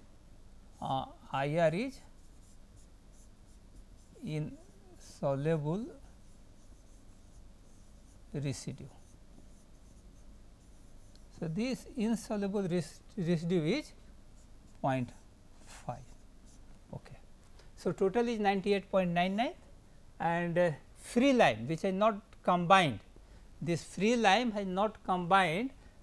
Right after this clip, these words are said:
with either we have four compound, no, C two S, C three S,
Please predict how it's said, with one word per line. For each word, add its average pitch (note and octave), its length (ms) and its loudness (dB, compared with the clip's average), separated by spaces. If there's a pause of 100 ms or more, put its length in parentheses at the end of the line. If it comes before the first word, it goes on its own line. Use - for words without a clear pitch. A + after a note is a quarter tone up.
(600)
with B2+ 120 -2 (1120)
either D#3+ 320 2
we E3+ 140 -2
have E3+ 160 0
four F3+ 240 0
compound, E3+ 560 0
no, B3 140 -4
C E3 220 -6
two E3+ 200 -4
S, E3+ 160 -2
C - 220 -8
three E3 320 -4
S, F3 300 -4